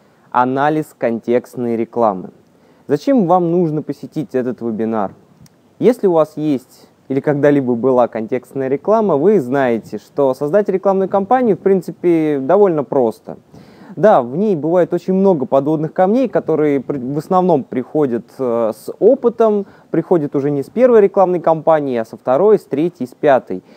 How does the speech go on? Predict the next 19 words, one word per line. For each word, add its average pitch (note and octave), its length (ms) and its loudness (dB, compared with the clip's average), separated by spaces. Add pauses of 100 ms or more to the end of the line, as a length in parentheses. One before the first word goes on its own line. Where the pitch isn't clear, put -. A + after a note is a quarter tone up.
(240)
И G#3 340 0
чаще A3 300 -2
всего C4+ 500 0 (460)
вы D3 500 2 (760)
узнаёте F#3 800 2
о F3 160 2
этих - 280 -2
подводных F3 460 0
камнях A3+ 500 0
именно G3+ 420 2
благодаря D3+ 640 2
аналитике. D#3 720 -2
Ну, G3+ 140 2
во F3+ 80 2
всяком F#3 260 0
случае, G3 320 -2
многие C#3+ 500 2
из A#2 120 -6
вас. G#2 380 -2